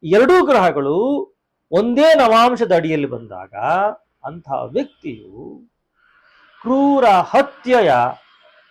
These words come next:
ಒಂದು ಮರ್ಡರ್ ಅಂತ ಏನ್ ಕರಿತೀವೋ, ಅಂತಹ ಒಂದು ಈ ವಿಚಾರಕ್ಕೆ ಅಪವಾದಕ್ಕೀಡಾಗ್ತಾರೆ.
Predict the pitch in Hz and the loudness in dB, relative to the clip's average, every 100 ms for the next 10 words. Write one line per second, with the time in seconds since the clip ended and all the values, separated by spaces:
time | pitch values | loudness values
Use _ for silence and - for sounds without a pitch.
0 | - 120 117 170 240 240 220 185 160 151 | -18 -12 -2 2 4 4 2 -2 -6 -8
1 | 117 101 - 92 131 147 - _ _ _ | -10 -10 -16 -12 -10 -10 -12 _ _ _
2 | _ - 139 202 214 190 175 156 139 120 | _ -14 -12 -12 -10 -4 -4 -4 -8 -10
3 | 110 107 _ _ _ _ 123 117 104 104 | -12 -16 _ _ _ _ -14 -12 -14 -20
4 | _ _ _ - 147 233 180 160 143 120 | _ _ _ -12 -2 0 0 -4 -8 -10
5 | 170 196 165 - 139 131 - 117 123 | -6 -4 -4 -6 -8 -8 -10 -12 -10